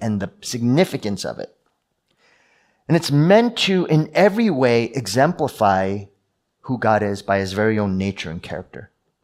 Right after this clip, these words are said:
So we know there's an orderliness to this creation. God creates first Adam, and then he creates Eve second.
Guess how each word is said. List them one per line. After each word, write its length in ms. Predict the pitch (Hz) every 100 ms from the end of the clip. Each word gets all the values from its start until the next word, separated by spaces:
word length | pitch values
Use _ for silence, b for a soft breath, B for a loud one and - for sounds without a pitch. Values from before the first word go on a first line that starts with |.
| _ _ _ _ _ -
So 120 | 165
we 80 | 233
know 460 | 196 160 160 -
there's 220 | 127 151 147
an 100 | 143
orderliness 720 | 170 202 196 180 165 147 135 -
to 160 | -
this 160 | 110 110
creation. 400 | - 104 - 92
God 320 | 110 104 101 -
creates 360 | 110 110 -
first 600 | - - 156 123 - - -
Adam, 380 | 127 135 - - _ _ _ _ _ _ _ _ _ _ _ _ _ _
and 120 | 127 131
then 140 | 151
he 160 | 147 156
creates 480 | - 151 139 - - -
Eve 280 | 160 147 113
second. 600 | - 135 143 76 123